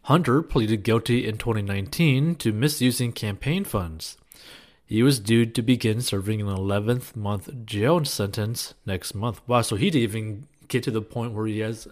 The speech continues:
actually going in. That's crazy. Trump, who has been harshly critical of Mueller's investigation into his twenty sixteen campaign and his contacts with Russians, pardoned his former campaign aide, George Papadopoulos,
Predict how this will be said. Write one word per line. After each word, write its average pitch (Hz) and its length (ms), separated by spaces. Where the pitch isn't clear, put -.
actually 117 300
going 101 360
in. 98 260
That's 107 160
crazy. 92 400
Trump, 143 380
who 131 220
has 123 180
been 131 480
harshly 131 380
critical 127 400
of 110 80
Mueller's 113 340
investigation 113 680
into 120 260
his 110 100
twenty 110 260
sixteen 101 420
campaign 127 760
and 117 140
his 117 140
contacts 131 680
with 107 220
Russians, 104 680
pardoned 123 320
his 120 140
former 123 380
campaign 113 600
aide, 127 380
George 143 640
Papadopoulos, 127 1700